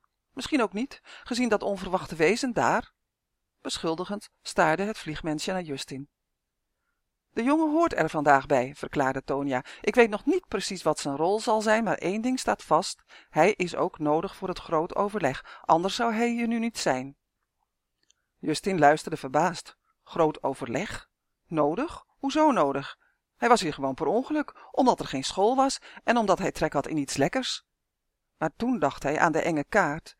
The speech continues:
en aan zijn vreemde ontmoeting met Najada.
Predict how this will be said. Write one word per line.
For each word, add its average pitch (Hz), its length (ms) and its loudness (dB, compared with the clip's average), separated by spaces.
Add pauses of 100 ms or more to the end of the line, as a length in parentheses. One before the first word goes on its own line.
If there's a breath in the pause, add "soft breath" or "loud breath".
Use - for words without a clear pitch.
(140)
en 196 200 -2
aan 175 100 2
zijn 165 180 -2
vreemde 185 360 -4
ontmoeting 160 460 -8
met 180 160 -6
Najada. 147 560 -2